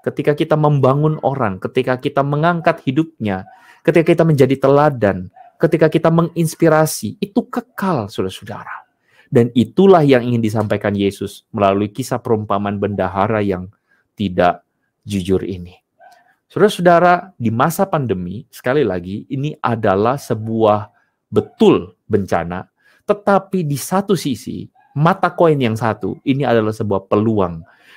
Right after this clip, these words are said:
di mana kita bisa keluar dari zona nyaman kita. Kita keluar dari segala macam, macam, eh, eh, keadaan yang,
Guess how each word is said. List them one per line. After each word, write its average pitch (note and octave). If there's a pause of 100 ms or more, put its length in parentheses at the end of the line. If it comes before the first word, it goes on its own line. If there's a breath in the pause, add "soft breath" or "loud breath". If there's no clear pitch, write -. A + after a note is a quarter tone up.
di A#2+
mana A#2+
kita C3
bisa A#3
keluar G#3
dari C3
zona A2+
nyaman G2
kita. F2+ (400 soft breath)
Kita -
keluar A#3
dari F3
segala C#3+
macam, C#3 (480)
macam, D3 (320)
eh, C3
eh, A#2+ (1600)
keadaan F3
yang, D#3+